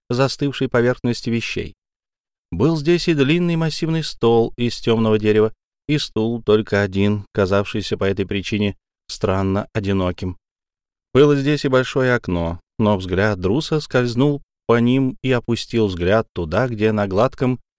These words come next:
каменном полу лежали скомканные темно-коричневые брюки и блуза того же цвета с широкими рукавами. Абстрактная композиция заходящих друг на друга складок,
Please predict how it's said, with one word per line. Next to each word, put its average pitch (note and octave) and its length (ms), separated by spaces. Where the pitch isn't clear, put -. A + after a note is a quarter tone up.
каменном B2 400
полу B2 260
лежали D3 460
скомканные C3+ 680
темно-коричневые A2+ 880
брюки D3+ 420
и C#3+ 80
блуза D#3 360
того C#3 240
же B2+ 120
цвета B2+ 420
с - 40
широкими A2 480
рукавами. F#2+ 600
Абстрактная B2+ 640
композиция A#2 840
заходящих G#2+ 720
друг G2 200
на G2+ 140
друга G2 240
складок, B2+ 460